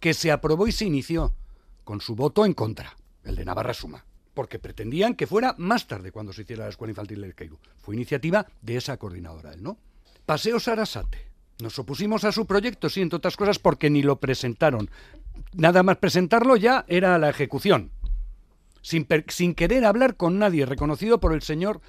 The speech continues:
Maya. Dijo que algo había explicado al psoe. Desde luego a Bildu y a Geroa Bai, nada. No, no, es que los grupos de la oposición ya hemos hecho dos años. Partida presupuestaria, ¿para qué hacer? Paseo Sarasate, proyecto cip. Junio de veintidós y febrero del veintitrés, con euros encima de la mesa para reformar el proyecto.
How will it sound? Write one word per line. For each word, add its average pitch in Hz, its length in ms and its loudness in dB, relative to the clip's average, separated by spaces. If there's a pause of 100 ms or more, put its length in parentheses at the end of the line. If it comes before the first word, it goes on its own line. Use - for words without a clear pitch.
(140)
Maya. 151 340 -4 (160)
Dijo - 320 -2
que 160 120 0
algo 190 220 2
había 185 160 0
explicado 160 320 -4
al 147 80 -2
psoe. 104 220 -16
Desde 113 200 -12
luego 151 140 -6
a 151 60 -6
Bildu 151 260 -8 (160)
y 127 60 -12
a - 20 -10
Geroa 151 200 -2
Bai, 240 220 -4
nada. 139 380 -2 (720)
No, 104 60 -8
no, 147 80 -6
es - 80 -10
que 120 100 -8
los 110 140 -6
grupos 151 240 -2
de 175 100 0
la 170 60 4
oposición 170 440 -4
ya 170 100 0
hemos 180 200 -2
hecho 196 240 -4
dos 208 260 0
años. 90 400 -14 (340)
Partida 151 420 0
presupuestaria, 175 640 -2
¿para 151 200 -2
qué 151 140 -4
hacer? 131 300 -4 (260)
Paseo 151 300 0
Sarasate, 196 420 -2
proyecto 160 500 -2
cip. - 340 -6 (680)
Junio 202 480 0
de 139 80 0
veintidós 131 640 -4
y 165 100 0
febrero 160 400 0
del 208 160 0
veintitrés, 143 600 -2
con 131 180 0
euros 180 240 0
encima 151 320 0
de 147 80 0
la 156 100 0
mesa 226 320 -8
para 113 200 -10
reformar 120 420 -8
el 190 60 -6
proyecto. 104 500 -6